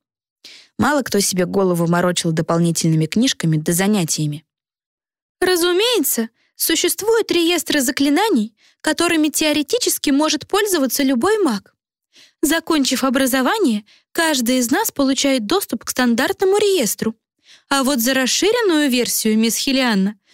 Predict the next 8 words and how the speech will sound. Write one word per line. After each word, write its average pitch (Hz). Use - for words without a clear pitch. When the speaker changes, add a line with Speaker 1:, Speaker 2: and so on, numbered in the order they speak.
Speaker 2:
уже 330
нужно 349
платить. 403
Либо 381
работать 302
в 285
определённом 311
месте, 240